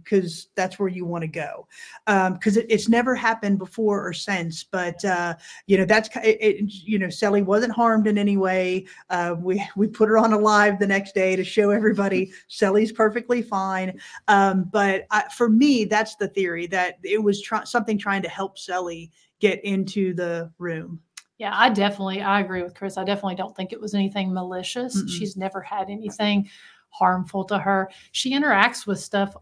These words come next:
Speaker 3: all the time, especially going up on
Speaker 1: Mm-hmm.
Speaker 3: the, uh, third floor. Um, you know,
Speaker 2: Mm-hmm.
Speaker 3: she'll act like she's playing with stuff.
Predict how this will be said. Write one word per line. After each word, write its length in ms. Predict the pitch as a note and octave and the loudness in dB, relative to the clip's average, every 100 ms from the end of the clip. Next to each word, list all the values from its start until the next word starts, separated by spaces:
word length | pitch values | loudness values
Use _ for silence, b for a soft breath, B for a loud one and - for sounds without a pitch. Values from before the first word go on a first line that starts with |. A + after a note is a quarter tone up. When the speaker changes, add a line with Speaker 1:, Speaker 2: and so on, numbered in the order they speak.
| - | 2
Speaker 3:
all 340 | G3 G3+ G3+ | 4 6 4
the 120 | G3+ | 0
time, 480 | G3 G3 G#3 F3+ F#3+ | 0 2 2 0 -2
especially 580 | F#3 - F#3 F#3 - G3 | -10 -6 -4 -4 -2 -2
going 240 | F#3+ F#3 | -2 -2
up 140 | F3+ F3 | -4 -6
on 300 | G3 F#3+ F#3+ | -4 0 2
Speaker 1:
Mm-hmm. 100 | F3+ | 2
Speaker 3:
the, 320 | F#3+ F#3+ F#3+ | 2 2 2
uh, 260 | F3+ F3+ F3 F#3 _ | 2 2 0 -4 _
third 300 | G3 F#3 F#3 | -2 -2 -4
floor. 520 | - F#3 G3+ A#3+ A#3+ _ | -6 -2 0 -2 -4 _
Um, 300 | F#3+ F3+ F3 E3 B B B | -12 -10 -12 -16 B B B
you 100 | F#3 | -4
know, 60 | |
Speaker 2:
Mm-hmm. 80 | F3 | -4
Speaker 3:
she'll 180 | G3+ A3 | -6 -2
act 160 | F#3+ - | 0 0
like 140 | G3+ | -2
she's 220 | - G#3+ | -2 -8
playing 340 | - F#3 F#3 F#3 | -4 -2 0 0
with 140 | G3 | 0
stuff. 340 | G3 G3 G3+ | 0 0 0